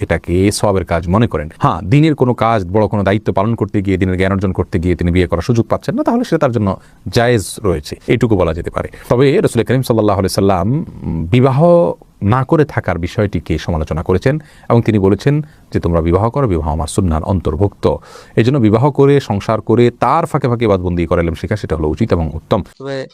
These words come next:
Speaker 2: এই ছিল আজকের ভিডিওটি। ভিডিওটি কেমন লেগেছে অবশ্যই কমেন্ট করে জানিয়ে দিবেন। ভিডিওটি শেয়ার দিয়ে দশ ভাইকে দেখার সুযোগ করে দিবেন। ভিডিওতে একটা লাইক দিয়ে দিবেন।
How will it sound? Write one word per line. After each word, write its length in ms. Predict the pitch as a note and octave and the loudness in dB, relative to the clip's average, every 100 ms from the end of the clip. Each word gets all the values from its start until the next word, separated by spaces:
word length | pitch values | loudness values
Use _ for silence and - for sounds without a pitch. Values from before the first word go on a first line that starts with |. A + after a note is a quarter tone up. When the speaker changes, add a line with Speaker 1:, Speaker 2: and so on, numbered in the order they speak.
| _ _ _ | _ _ _
Speaker 2:
এই 160 | D3+ D3+ | -16 -14
ছিল 160 | - D#3 | -6 -4
আজকের 300 | D3 D#3+ C#3 | -4 -4 -6
ভিডিওটি। 360 | C#3+ D3 D3 | -2 -2 -2
ভিডিওটি 300 | C3+ C#3 C#3+ | -4 -6 -6
কেমন 220 | C#3 C#3 | -4 -6
লেগেছে 260 | C#3 C3+ C#3 | -6 -6 -6
অবশ্যই 180 | C3 C3+ | -8 -8
কমেন্ট 280 | - C3+ C3 | -8 -8 -6
করে 100 | C3+ | -6
জানিয়ে 220 | C3 B2+ | -6 -6
দিবেন। 240 | B2 C3 C3 | -8 -8 -8
ভিডিওটি 300 | B2+ C3+ C#3 | -8 -8 -10
শেয়ার 260 | - C3 | -8 -8
দিয়ে 200 | B2+ C3+ | -6 -6
দশ 80 | C3 | -4
ভাইকে 200 | C3 C#3 | -6 -6
দেখার 200 | C3 B2+ | -6 -6
সুযোগ 280 | - C3 C3 | -8 -10 -6
করে 140 | C#3 | -6
দিবেন। 240 | B2+ C3+ D3+ _ - | -6 -6 -10 _ -10
ভিডিওতে 260 | B2+ C3+ | -8 -8
একটা 120 | C3 B2+ | -8 -4
লাইক 220 | B2 A#2+ | -4 -6
দিয়ে 100 | B2 | -10
দিবেন। 220 | A#2+ A#2+ | -10 -12